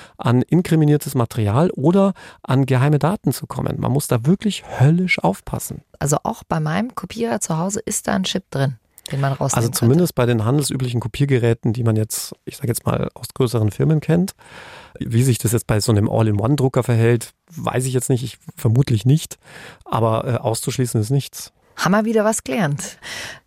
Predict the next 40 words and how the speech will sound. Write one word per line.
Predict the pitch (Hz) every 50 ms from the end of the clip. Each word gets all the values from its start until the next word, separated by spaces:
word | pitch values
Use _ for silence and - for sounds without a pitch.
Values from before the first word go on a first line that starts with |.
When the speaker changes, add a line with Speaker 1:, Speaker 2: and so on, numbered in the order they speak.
| _ -
Speaker 2:
Alex, | 160 156 143 - - - 156 160
wir | 170 165 156
haben | 180 196
ja | 214
schon | 208 208
mal | 190 185 175
drüber | 180 - 180 185 175
gesprochen, | 165 156 - - 151 165 170 196 -
ob | - - -
du | 160
dir | 151
vorstellen | 143 - - 139 170 - - - 156 147
könntest, | 147 - 156 151 151 143 - -
zu | - 147
unterrichten. | - - 147 135 151 143 - - 180 - - - - 180 170 190 202 196 - _ -
Wir | 147 135 131
haben | 151 170
ja | 175
noch | 165 160 160
mal | 175 160
eine | 156 156 147
bisschen | 160 156 - 170 151 151 - -
spezifischere | - - - 151 - - - 233 247 - 185 139 - 139 147 135
Frage | - - - - 139 143 143 156
bekommen. | 151 - - 139 135 156 190 220 - - - - - - - - _ _ -
Dieses | 190 202 220 220 202
Mal | 202 180 170 170 180
der | 180 185 160 -
Andi | - 165 185 196 208 202 196 -
aus | - - 143 151 147 - - - - -
Neuburg. | 143 143 139 127 127 123 131 131 - 143 151 180 220 277 320 - - - - - - - - -
Der | 151 160
bezieht | 165 175 - - 220 226 -
sich | 233 190 -
darauf, | 170 151 147 147 151 170 -
dass | - 156 -
du | - 151
mal | 143 -
erzählt | - - - - 165 165 185 -
hattest, | 170 165 160 - 165 165 160 - -